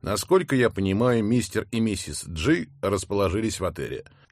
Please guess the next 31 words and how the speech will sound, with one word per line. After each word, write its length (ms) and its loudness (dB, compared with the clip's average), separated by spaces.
Я 220 0
не 120 2
очень 320 0
хочу, 440 0
и 180 -2
ты, 180 -2
наверное, 520 0
тоже, 420 2
чтобы 360 2
бумажная 640 2
волокита 640 -2
отняла 420 0
у 80 2
тебя 220 -2
несколько 520 -2
дней. 380 -4
Так 180 -2
что, 180 -2
пожалуйста, 580 2
до 140 2
тех 220 2
пор, 220 0
пока 260 0
не 100 2
будут 360 0
улажены 560 4
все 360 0
формальности, 920 -2
только 800 4
вежливая 760 0
опека. 680 -6